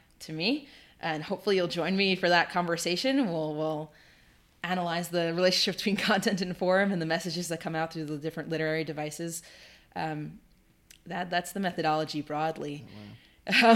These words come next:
Speaker 1: It's a lot
Speaker 2: That's
Speaker 1: of
Speaker 2: really
Speaker 1: fun.
Speaker 2: awesome. That's awesome. So
Speaker 1: <laughs>
Speaker 2: this is, uh, it's for Wednesday evenings, and the, the information on the Zoom link is on the shul website, and it'll be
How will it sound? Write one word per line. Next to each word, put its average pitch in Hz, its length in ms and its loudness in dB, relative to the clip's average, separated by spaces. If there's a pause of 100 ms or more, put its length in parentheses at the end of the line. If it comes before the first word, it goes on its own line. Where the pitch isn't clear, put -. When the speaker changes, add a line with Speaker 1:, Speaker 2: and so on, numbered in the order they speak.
(140)
Speaker 1:
It's - 140 4
a 254 40 2
lot 247 140 4
Speaker 2:
That's - 140 2
Speaker 1:
of 196 80 10
Speaker 2:
really 175 100 10
Speaker 1:
fun. 180 160 2
Speaker 2:
awesome. - 160 -2
That's 143 160 0
awesome. 147 280 4
So 240 100 -2
Speaker 1:
<laughs> 139 40 0
Speaker 2:
this 165 140 0
is, 160 240 0
uh, 147 240 6
it's - 180 -8
for 160 760 2
Wednesday 143 460 0
evenings, 127 640 -4
and 107 580 -8
the, 101 340 -4
the 110 80 -8
information 123 540 -4
on 113 400 -4
the 117 80 -6
Zoom 135 200 -2
link 123 260 -2
is 117 200 -2
on 107 140 -4
the 110 80 -6
shul 131 180 -4
website, 160 460 2
and 107 100 -4
it'll 104 140 -2
be 98 240 -4